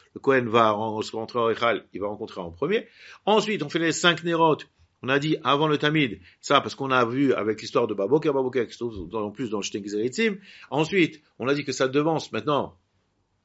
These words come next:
le Tamid a les deux Nerot aussi, parce qu'on a vu que là-bas aussi il y a marqué Baboker deux fois, mais on préfère parce que c'est Mechaper le Tamid, alors c'est pour ça que c'est préférable.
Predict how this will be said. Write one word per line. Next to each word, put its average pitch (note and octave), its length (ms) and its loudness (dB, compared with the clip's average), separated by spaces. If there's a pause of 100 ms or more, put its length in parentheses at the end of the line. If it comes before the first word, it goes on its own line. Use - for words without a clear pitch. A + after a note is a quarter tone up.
(300)
le A#2+ 120 -4
Tamid B2+ 420 0 (240)
a G#2+ 140 0
les A2+ 160 0
deux B2+ 220 6
Nerot C#3+ 340 2
aussi, G#3 260 -4
parce - 160 -12
qu'on G#2 160 -10
a A#2 60 -2
vu A#2 80 -4
que A2 100 -6
là-bas B2 200 0
aussi D3+ 160 -2
il - 20 -4
y - 20 -2
a C#3 60 -2
marqué B2+ 220 -4
Baboker B2 440 2
deux A#2 140 0
fois, C#3+ 280 2 (200)
mais C#3 400 2
on A#2 80 -6
préfère A2+ 380 4
parce G2 120 -8
que - 80 -10
c'est G2+ 140 -4
Mechaper F3+ 720 6
le F3+ 160 -2
Tamid, G#3 400 -2 (300)
alors G2+ 200 4
c'est G2 100 -4
pour F#2+ 100 -10
ça A2 100 0
que G#2+ 100 -12
c'est F#2 120 -8
préférable. G2 500 2